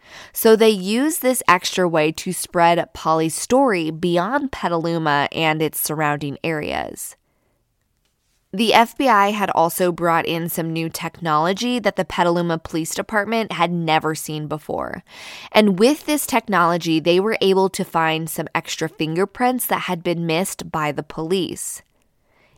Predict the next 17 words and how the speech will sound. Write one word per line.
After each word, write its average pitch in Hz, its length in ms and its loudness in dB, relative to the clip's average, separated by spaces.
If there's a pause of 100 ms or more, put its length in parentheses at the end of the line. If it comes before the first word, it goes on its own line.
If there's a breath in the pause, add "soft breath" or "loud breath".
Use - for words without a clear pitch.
(120)
In 277 240 6
total, 233 400 4
they 185 200 2
collected 190 720 -2
forty-eight 202 1040 0
fingerprints, 175 880 -4
including 180 540 -2
a 160 140 -4
palm 311 520 -2
print 151 480 -2 (360 loud breath)
that 202 120 8
appeared 233 460 4
to 262 120 -4
have 262 200 2
been 170 240 2
made 143 480 -2
by 135 320 2